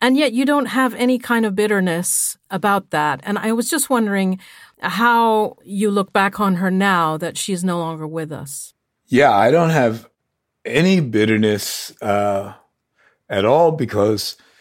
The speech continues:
Speaker 2: you know, m-, my mom's situation was really probably not that unique, but what made it unique was the decisions that both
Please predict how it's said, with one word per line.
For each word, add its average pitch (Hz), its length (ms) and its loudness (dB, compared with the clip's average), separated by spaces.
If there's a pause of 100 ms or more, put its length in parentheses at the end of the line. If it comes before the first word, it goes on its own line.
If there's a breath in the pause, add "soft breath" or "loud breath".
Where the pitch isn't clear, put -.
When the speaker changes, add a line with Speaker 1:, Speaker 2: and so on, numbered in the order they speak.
(240 soft breath)
Speaker 2:
you - 520 -4
know, 131 220 0
m-, - 80 -14
my 131 240 0
mom's 170 460 2
situation 135 560 0
was 104 240 -8
really 143 720 0 (480)
probably 180 520 4
not 123 400 0
that 123 280 0
unique, 127 560 2
but 117 120 2
what 113 280 0
made 120 260 2
it 139 100 -2
unique 113 560 0 (440 soft breath)
was 101 920 0 (420)
the 117 440 0
decisions 120 800 -2
that 110 260 -2
both 135 380 0